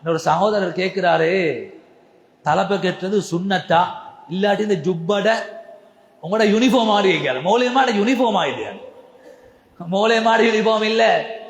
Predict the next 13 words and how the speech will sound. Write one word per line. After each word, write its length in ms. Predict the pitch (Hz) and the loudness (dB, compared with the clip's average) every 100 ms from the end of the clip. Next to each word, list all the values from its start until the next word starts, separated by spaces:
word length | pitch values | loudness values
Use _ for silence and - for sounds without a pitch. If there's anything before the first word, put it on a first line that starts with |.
| - | -4
சுன்னத்து 400 | 240 254 262 233 | 0 2 0 0
தலப்பை 300 | 220 247 247 | 0 0 2
கட்டுறது." 300 | 233 196 214 | 0 0 0
எத்தனை 300 | 190 180 254 | 0 -2 -2
ஹதீஸ்கள் 380 | 214 226 233 240 | -2 0 -2 -2
வந்திருக்குது? 440 | 240 240 208 175 156 - - - _ - | 0 -2 -2 -4 -8 -14 -20 -20 _ -6
கிட்டத்தட்ட 460 | 196 233 226 233 | -2 2 2 2
இருபத்தெட்டு 580 | 226 233 277 277 262 254 | 2 2 0 2 0 2
ஹதீஸ்கள் 480 | 208 220 269 262 240 | 0 2 2 2 2
வந்திருக்குது 360 | 233 208 190 165 | 2 2 2 0
தலப்பை 280 | 190 226 208 | 0 0 -2
கட்டுற 180 | 190 | -2
சம்பந்தமா. 440 | 180 165 151 123 | -2 -4 -6 -8